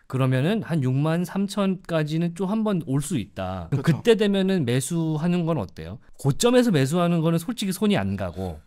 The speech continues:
Speaker 2: 근데 이게 어차피 이게 단기적인 접근을 하려면은 어쩔 수 없이 우리가 단기 접근은 좀 더 리스크를 많이 생각을 해야 돼요. 그러다 보니까 위로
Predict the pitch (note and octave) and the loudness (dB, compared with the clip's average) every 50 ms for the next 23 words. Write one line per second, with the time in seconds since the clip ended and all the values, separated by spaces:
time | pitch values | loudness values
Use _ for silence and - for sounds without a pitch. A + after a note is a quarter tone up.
0 | _ _ _ - D3 D3+ D#3 C#3 C3 D#3+ E3+ D#3+ B2 A2 F#2+ D#2 - _ _ _ | _ _ _ -4 -2 0 0 0 0 0 -2 -2 -2 -4 -8 -12 -18 _ _ _
1 | _ _ - C3 B2 - F3 D3+ - - - C3 C#3 C3+ B2 - - C#3 C#3+ D3 | _ _ -14 -12 -8 -6 -6 -6 -8 -10 -12 -8 -6 -6 -6 -6 -6 -4 -4 -4
2 | F#3+ F#3+ G3+ G3+ F3 F3+ E3+ D3+ D3+ D3 - - D#3 C#3+ C#3+ C#3 C3+ C3+ C3 B2+ | -2 -2 -4 -4 -4 -4 -4 -4 -4 -6 -8 -8 -8 -6 -4 -4 -4 -4 -6 -6
3 | B2 B2 B2+ C3 B2+ B2 A#2 A#2 C3+ C#3 C#3 C#3+ A#2+ G#2+ A2+ - F3 E3+ E3+ E3+ | -6 -6 -6 -6 -6 -6 -6 -6 -6 -6 -6 -8 -8 -10 -10 -8 -8 -8 -8 -8
4 | - B2 - - - - D3 C#3+ B2 G#2+ - - _ - B2 C3 C3+ B2 C#3+ D3 | -10 -12 -10 -10 -8 -6 -6 -6 -8 -10 -14 -16 _ -10 -6 -6 -4 -4 -4 -4
5 | C3 G#2+ E2+ - E3 - _ _ _ - - C3+ C#3+ C#3+ F3 E3 F3+ E3 D#3+ - | -6 -6 -10 -14 -20 -20 _ _ _ -12 -8 -6 -4 -4 -4 -4 -4 -6 -6 -6
6 | D#3+ D3+ C#3+ D3 D3 C#3 B2 - - E3+ F3 F3 D#3+ C3+ A#2+ C3 C3 - - D3+ | -6 -4 -4 -4 -4 -6 -8 -10 -8 -8 -4 -2 -2 -2 -2 -4 -8 -8 -6 -6
7 | C#3 C3+ A#2+ A2+ A2 G#2+ A2 A2 D#3 E3 E3+ E3 D3 C3 C3+ F3 F#3+ F3 D3 A#2 | -6 -4 -6 -6 -8 -8 -8 -6 -6 -4 -4 -4 -4 -4 -4 -4 -4 -4 -6 -8
8 | G2+ F2+ - - - - _ - - D#3 F3 E3 E3 D3+ C3 B2+ B2 A2+ - C#3+ | -10 -12 -16 -18 -20 -20 _ -2 2 2 4 4 4 2 0 -2 -6 -6 -6 -6
9 | C#3 B2 G#2+ F#2+ - _ B2+ C3+ D#3+ F3+ F#3+ F#3 D#3+ - - - | -6 -6 -8 -10 -14 _ -4 -2 2 2 2 2 2 -2 -6 -12